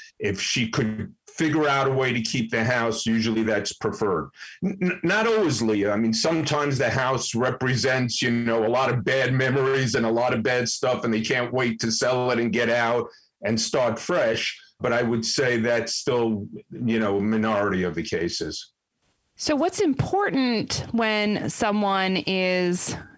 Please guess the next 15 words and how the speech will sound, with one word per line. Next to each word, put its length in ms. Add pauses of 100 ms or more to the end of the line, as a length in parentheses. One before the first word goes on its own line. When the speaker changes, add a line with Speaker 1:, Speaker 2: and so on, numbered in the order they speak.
(120)
Speaker 2:
going 480
through 600
a 120
divorce, 600
and 220
specifically 560
we're 140
talking 400
about 220
divorcing 500
women 280
here, 440 (680)
is 480
number 380
one, 600